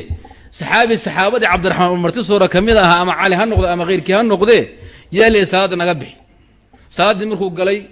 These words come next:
yuu soo toqol kaafiruun ba akhriyay. "قل يا أيها الكافرون أعبد ما تعبدون ونحن نعبد ما تعبدون" buuri. Idan waa hawl culus.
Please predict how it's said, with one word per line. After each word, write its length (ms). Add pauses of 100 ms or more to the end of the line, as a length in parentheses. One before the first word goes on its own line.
(320)
yuu 120
soo 180
toqol 260
kaafiruun 320
ba 100
akhriyay. 240 (1600)
"قل 160
يا 160
أيها 240
الكافرون 580 (240)
أعبد 480
ما 180
تعبدون 520 (1000)
ونحن 340 (120)
نعبد 440
ما 180
تعبدون" 460
buuri. 200 (3250)
Idan 180
waa 120
hawl 140
culus. 240